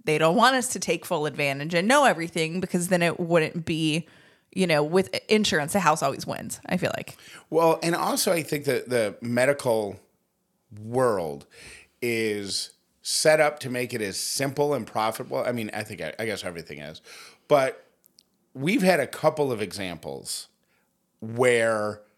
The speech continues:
Speaker 2: the most recent is Callie got a bill for six hundred or nine hundred bucks or something for something related to the Olivia's birth.
Speaker 1: Mm-hmm.
Speaker 2: And on there, it said there was no reference to insurance. So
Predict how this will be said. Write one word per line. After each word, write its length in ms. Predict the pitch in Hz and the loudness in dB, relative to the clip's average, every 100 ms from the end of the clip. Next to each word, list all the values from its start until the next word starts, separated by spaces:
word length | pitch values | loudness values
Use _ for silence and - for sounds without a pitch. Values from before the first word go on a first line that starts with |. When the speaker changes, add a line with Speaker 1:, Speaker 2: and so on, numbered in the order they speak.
| _ _ _ _ | _ _ _ _
Speaker 2:
the 80 | - | -4
most 280 | 131 143 131 | 2 2 2
recent 360 | 151 175 - 120 | -4 -2 -4 -4
is 200 | 110 - | -6 -6
Callie 340 | 131 131 143 | 0 2 2
got 280 | 135 120 117 | 2 0 0
a 60 | 110 | -4
bill 280 | 101 107 104 | -4 -2 -2
for 280 | - 101 90 | -4 -8 -8
six 280 | - 131 - | -10 -8 -8
hundred 260 | 123 117 | -6 -4
or 40 | 95 | -4
nine 220 | 98 104 | -4 -6
hundred 220 | 107 98 | -6 -6
bucks 280 | 92 95 - | -4 -4 -6
or 60 | 117 | -8
something 500 | 120 110 117 113 110 - - _ | -8 -4 -4 -4 -8 -18 -20 _
for 400 | - 117 107 104 | -8 -4 -4 -4
something 500 | - 110 98 104 98 | -4 -6 -6 -8 -8
related 400 | 101 98 95 90 85 | -8 -4 -4 -6 -8
to 360 | 95 82 82 - _ _ _ _ - | -8 -8 -10 -16 _ _ _ _ -10
the 200 | 95 85 _ _ - | -8 -8 _ _ -10
Olivia's 340 | 101 90 90 | -8 -6 -8
birth. 380 | - 80 - - 208 | -8 -10 -12 -8 -4
Speaker 1:
Mm-hmm. 220 | 185 139 - - _ - | -2 -4 -8 -16 _ -6
Speaker 2:
And 360 | 131 123 117 107 | -2 -2 -4 -2
on 240 | 147 196 180 | 2 2 2
there, 340 | 110 95 95 | -4 -6 -8
it 160 | 113 110 | -8 -8
said 560 | - 113 101 98 92 95 _ _ _ _ _ _ _ _ - | -2 0 0 -2 -6 -14 _ _ _ _ _ _ _ _ -2
there 100 | 120 | 0
was 160 | 110 117 | 0 2
no 220 | 151 156 | 6 6
reference 580 | 131 131 - 110 92 - | 4 -2 -2 -8 -8 -8
to 140 | 101 | -8
insurance. 580 | 85 - 92 60 - - - - - | -10 -8 -10 -10 -16 -18 -18 -20 -20
So 560 | - - 120 113 110 107 | -6 0 2 2 -2 -4